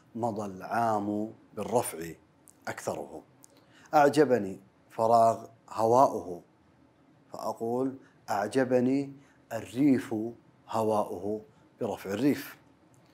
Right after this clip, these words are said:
إن فراغ أبا بكر مثل يحتذى به في قوة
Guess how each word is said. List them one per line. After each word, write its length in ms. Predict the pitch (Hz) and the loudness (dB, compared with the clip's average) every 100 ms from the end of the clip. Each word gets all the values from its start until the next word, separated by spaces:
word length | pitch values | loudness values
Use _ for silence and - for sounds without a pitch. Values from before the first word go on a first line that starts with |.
| _ _ _ _ _ _ _ | _ _ _ _ _ _ _
إن 320 | 180 170 120 - - _ _ _ | 6 8 6 0 -12 _ _ _
فراغ 420 | 120 117 104 92 - _ _ - - | 2 4 4 0 -10 _ _ -16 -2
أبا 240 | 123 110 | 2 4
بكر 480 | 107 139 139 139 139 - _ _ _ _ - | 4 4 4 0 0 -10 _ _ _ _ -4
مثل 680 | 123 123 113 110 117 113 113 - | -4 -2 -4 -4 -4 -6 -10 -14
يحتذى 720 | 123 110 - 110 101 98 95 - _ - | -12 -12 -8 -6 -4 -6 -8 -12 _ -8
به 300 | 117 104 87 | -6 -4 -8
في 100 | 87 | -12
قوة 340 | 98 107 98 | -12 -10 -10